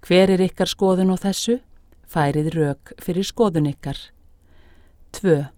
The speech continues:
Í sögunni er kunnulegt minni úr ævintýrum. Hvaða sögu kannist þið við þar sem svipað minni kemur fyrir? Hvað áttu krakkarnir að læra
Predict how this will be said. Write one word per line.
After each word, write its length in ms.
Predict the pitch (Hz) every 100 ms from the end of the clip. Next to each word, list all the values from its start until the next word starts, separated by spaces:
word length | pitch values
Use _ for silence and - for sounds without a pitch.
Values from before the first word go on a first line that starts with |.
| _ _ _ _ - - - -
Í 140 | 240 226
sögunni 600 | 302 285 208 156 165 196 - _ - _ -
er 160 | 202
kunnulegt 560 | - 247 269 247 240 -
minni 320 | 233 240 190
úr 140 | 180 -
ævintýrum. 720 | 254 285 156 135 139 135 123 - - - -
Hvaða 320 | 185 196 185
sögu 480 | 180 - 202 151 143
kannist 500 | - 190 180 151 -
þið 220 | 190 160 156
við 320 | 180 127 - - - -
þar 140 | 170
sem 160 | - 147
svipað 560 | - 208 220 - 147
minni 480 | 151 196 190 123 135 -
kemur 320 | - 151 135
fyrir? 400 | - 180 151 139 - - - - - - - - - - - - - - -
Hvað 340 | - 208 226 233
áttu 240 | 190 233
krakkarnir 640 | - 208 - 185 - 165 -
að 160 | 190 185
læra 380 | 180 156 143